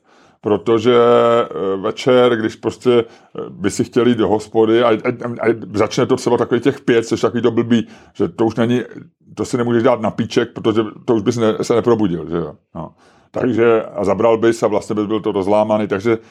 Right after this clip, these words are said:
v pět ti začne takový to útrpný období, kdy ještě není večeře, ještě se jako nebavíš a tak. Takže když třeba já přijedu do New Yorku a ten první den a chtěl bys jít třeba od devíti třeba na,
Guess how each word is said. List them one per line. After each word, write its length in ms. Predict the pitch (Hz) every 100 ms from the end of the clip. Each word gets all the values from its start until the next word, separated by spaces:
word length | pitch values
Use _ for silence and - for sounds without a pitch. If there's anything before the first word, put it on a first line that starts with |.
| _ _
v 180 | - -
pět 220 | - 131 -
ti 120 | 147
začne 320 | 127 - 127
takový 260 | 123 - 127
to 120 | 135
útrpný 500 | 127 127 120 123 131
období, 760 | 123 110 117 117 117 113 120 - _ _
kdy 140 | 104 120
ještě 340 | 113 - 131
není 200 | 127 127
večeře, 420 | 117 - 123 110 123
ještě 260 | 113 117
se 120 | 110
jako 220 | 123 120 120
nebavíš 480 | 107 113 110 113 123
a 60 |
tak. 280 | 113 113 107 - - -
Takže 220 | 104 101
když 140 | 113 -
třeba 380 | - 117 123 104 - -
já 120 | 101
přijedu 260 | - 120
do 80 | 123
New 100 | 110
Yorku 440 | 110 110 - 120 120
a 80 | - 73 80 -
ten 160 | - 110
první 300 | 113 110 120
den 180 | 110 120
a 40 |
chtěl 220 | - 113
bys 200 | 110 110
jít 60 | 117
třeba 240 | - 120
od 120 | 110 101
devíti 420 | 113 113 104 117
třeba 260 | 113 117
na, 360 | 120 107 101 80